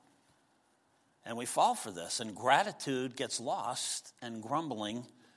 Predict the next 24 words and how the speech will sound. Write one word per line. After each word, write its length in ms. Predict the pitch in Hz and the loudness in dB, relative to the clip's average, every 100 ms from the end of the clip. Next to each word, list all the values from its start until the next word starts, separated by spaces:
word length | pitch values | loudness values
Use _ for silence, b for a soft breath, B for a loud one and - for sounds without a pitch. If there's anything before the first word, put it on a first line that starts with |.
| b - | b -2
gets 180 | 120 | 2
found. 460 | - 165 143 - - - _ b b b b - | 4 4 2 -2 -8 -18 _ b b b b 4
Can 280 | 208 247 | 6 8
we 100 | 277 | 8
be 160 | 262 233 | 8 6
thankful, 760 | - 208 220 - - 110 131 143 | 8 8 8 6 2 4 4 6
as 280 | 151 151 135 | 6 6 2
this 200 | 170 - | 0 4
verse 240 | 170 - | 4 6
says 260 | 190 175 151 | 6 4 2
in 100 | 143 - | -2 6
Thessalonians, 840 | 165 - 165 123 101 110 135 - B B - | 6 6 4 2 2 0 0 -4 B B -2
for 120 | 151 | 6
both 300 | 131 156 - | 10 10 8
the 80 | 135 | 2
good 400 | 117 208 247 - | 8 8 8 8
and 220 | 165 180 | 8 8
the 60 | 180 | 8
deficits? 720 | 165 160 151 - 104 - - b b b b b - | 8 8 6 0 0 -2 -6 b b b b b 2
Can 80 | 156 | 4
we 100 | 156 | 8
trust 400 | - 254 247 - | 12 12 12 12
God, 220 | 143 123 | 12 12
like 160 | 143 | 10